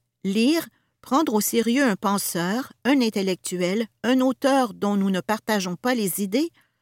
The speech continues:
cela demande du courage, de la volonté et une réelle envie de mieux comprendre la complexité du monde de la pensée.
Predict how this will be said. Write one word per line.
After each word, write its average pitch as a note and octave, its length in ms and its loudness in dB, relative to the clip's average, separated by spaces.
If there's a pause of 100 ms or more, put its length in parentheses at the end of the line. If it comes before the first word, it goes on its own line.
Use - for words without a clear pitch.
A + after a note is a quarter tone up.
(300)
cela E4 300 2
demande B3+ 380 4
du G#3+ 160 -4
courage, F3+ 560 -2 (320)
de E3+ 100 -2
la E3 140 2
volonté E3+ 600 -2 (300)
et A3 80 2
une G3+ 160 2
réelle D4+ 340 2
envie G3+ 360 0
de F#3+ 100 -2
mieux A#3+ 240 0
comprendre F#3+ 640 -2
la E3 120 -2
complexité G3+ 720 -4
du F#3 140 -4
monde F#3+ 320 -2
de E3+ 140 -2
la D#3+ 180 0
pensée. F#3 540 -4